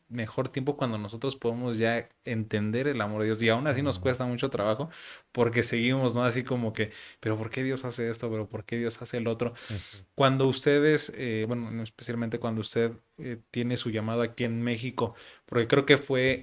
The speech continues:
Speaker 1: en, en la iglesia Emanuel, cuando estaba en un campamento o en un retiro de misioneros, creo que ahí usted le, le dice a Dios,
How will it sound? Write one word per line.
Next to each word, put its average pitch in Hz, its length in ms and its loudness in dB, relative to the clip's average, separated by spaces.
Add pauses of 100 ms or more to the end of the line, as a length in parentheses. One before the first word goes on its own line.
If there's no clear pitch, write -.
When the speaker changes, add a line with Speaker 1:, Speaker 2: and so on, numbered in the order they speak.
(120)
Speaker 1:
en, 113 300 -6
en 113 180 -6
la 107 100 -4
iglesia 110 320 -2
Emanuel, 120 520 -2
cuando 107 220 -8
estaba 113 480 -2
en 110 140 -2
un 110 180 -4
campamento 113 840 0
o 123 80 2
en 107 80 0
un 113 140 0
retiro 113 380 0
de 104 180 -2
misioneros, 117 640 -2 (360)
creo 113 220 -2
que 120 120 4
ahí 117 280 4
usted 117 260 -4
le, 107 380 0
le 101 480 -4
dice 107 260 -6
a 110 40 0
Dios, 113 380 -2